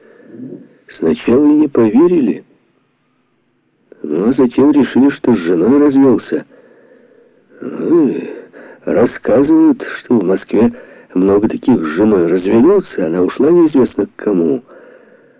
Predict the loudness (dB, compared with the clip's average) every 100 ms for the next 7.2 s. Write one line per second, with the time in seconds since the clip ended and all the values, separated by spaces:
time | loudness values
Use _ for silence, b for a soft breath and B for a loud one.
0 | b _ -16 -12 -8 -8 -4 -2 -2 -2
1 | -2 2 2 2 0 -10 -6 -4 -2 -4
2 | 0 -2 -2 -12 -10 -6 -4 -4 -8 -4
3 | -4 -2 2 4 4 4 2 -2 B B
4 | B B _ _ -4 0 2 4 2 -2
5 | 0 0 2 0 0 0 2 2 2 -2
6 | 0 2 2 0 -2 -2 -16 -20 -12 -4
7 | -2